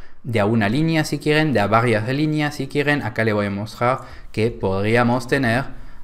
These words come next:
varias líneas. Ups. Lo pongo, aprieto Enter, otra línea, Enter, bajo acá si ven todo. Ven que una celda puede tener varias líneas. Apretan Enter y se agranda la celda. Y lo pueden borrar si quieren.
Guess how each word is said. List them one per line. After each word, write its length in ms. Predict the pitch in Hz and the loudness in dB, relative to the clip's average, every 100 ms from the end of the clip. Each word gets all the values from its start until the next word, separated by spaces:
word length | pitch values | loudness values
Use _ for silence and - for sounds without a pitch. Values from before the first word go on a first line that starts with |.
| - | -4
varias 300 | 117 143 135 | 0 0 0
líneas. 380 | 185 131 82 - - - - - - - - - - - | 0 -2 -4 -10 -14 -16 -16 -16 -16 -18 -20 -20 -20 -10
Ups. 380 | 117 120 - - - - - - - - - - | -10 -8 -12 -14 -14 -14 -14 -12 -12 -10 -10 -8
Lo 200 | 95 82 | -8 -2
pongo, 320 | 127 151 156 | 0 2 0
aprieto 360 | 104 - 98 113 | -2 -4 -2 0
Enter, 400 | 139 135 147 135 | 0 0 0 0
otra 220 | 107 - | -2 -2
línea, 360 | 104 110 127 123 | -2 0 -2 -2
Enter, 520 | 113 113 127 131 135 113 | -2 -2 0 0 0 0
bajo 340 | 95 101 113 | -2 -2 -4
acá 220 | 107 107 | -4 -6
si 140 | 101 110 | -6 -2
ven 200 | 113 117 | -2 0
todo. 340 | 147 139 156 | 0 0 0
Ven 260 | 98 123 139 | 0 -2 -2
que 200 | 123 131 | -4 -4
una 300 | 131 131 117 | -2 -2 -2
celda 720 | - - 147 143 113 117 135 | -6 -4 0 0 2 0 2
puede 140 | 117 | -2
tener 280 | 110 107 113 | 0 0 2
varias 320 | 110 107 98 | 2 2 0
líneas. 320 | 110 98 92 - | -4 -6 -6 -8
Apretan 420 | - 107 123 139 | -4 -2 0 2
Enter 440 | 156 156 170 185 185 - - - | 0 2 4 4 2 -4 -8 -6
y 140 | 107 | -6
se 340 | - 110 110 - | -2 0 0 -2
agranda 380 | 101 92 95 | -4 -2 -4
la 300 | 92 90 90 - | -4 -4 -6 -8
celda. 420 | - 82 - - - - - | -10 -8 -8 -12 -16 -20 -16
Y 120 | 95 | -12
lo 80 | 87 | -8
pueden 220 | - 87 | -6 -4
borrar 260 | 73 - - | -6 -6 -6
si 100 | - | -6
quieren. 240 | - - | -4 -6